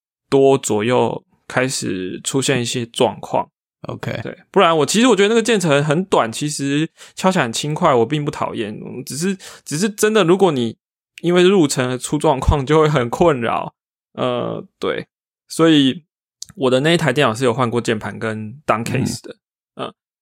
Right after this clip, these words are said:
Speaker 1: 反正，呃，呃，但，但我，我后来没有满意，主要不是因为键盘，也不是因为 touch bar，我主要是因为那是 Intel 在这几年当中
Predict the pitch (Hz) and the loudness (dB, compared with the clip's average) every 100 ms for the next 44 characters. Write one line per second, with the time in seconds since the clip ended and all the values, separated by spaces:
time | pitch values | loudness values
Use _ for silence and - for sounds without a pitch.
0 | _ - 135 196 196 170 - - _ _ | _ -2 2 4 2 0 -6 -18 _ _
1 | _ - 147 160 185 180 254 247 262 170 | _ -2 0 2 2 2 0 2 2 4
2 | 139 - - - 160 151 - _ _ _ | 0 -2 -20 -4 0 0 -2 _ _ _
3 | - - 254 190 165 175 190 180 117 139 | -10 0 4 4 2 2 2 2 0 2
4 | 175 135 - 120 156 147 123 - 139 135 | 2 0 0 2 2 0 -6 -2 -2 -2
5 | - 131 107 - - - 87 - 104 - | 0 0 0 -6 -8 -6 -8 -10 -10 -12
6 | 135 - - 135 131 131 131 123 117 - | -12 -8 -4 -2 -2 0 2 2 2 0
7 | 127 123 - - 120 107 113 139 135 139 | -2 -2 -8 -4 0 0 -2 0 2 2
8 | 143 143 143 151 143 127 _ _ _ _ | 0 -4 -2 2 2 0 _ _ _ _
9 | 165 160 165 156 147 135 131 - _ _ | -2 0 2 4 4 2 0 -4 _ _
10 | _ - 160 180 185 - 190 143 120 113 | _ -4 0 0 -2 0 2 4 4 2
11 | 113 - - _ _ - 170 165 175 - | 0 -6 -12 _ _ -2 0 2 0 0
12 | 120 117 123 131 131 131 131 120 120 123 | -6 -4 0 0 0 -2 0 0 -4 -10
13 | 123 127 | -14 -16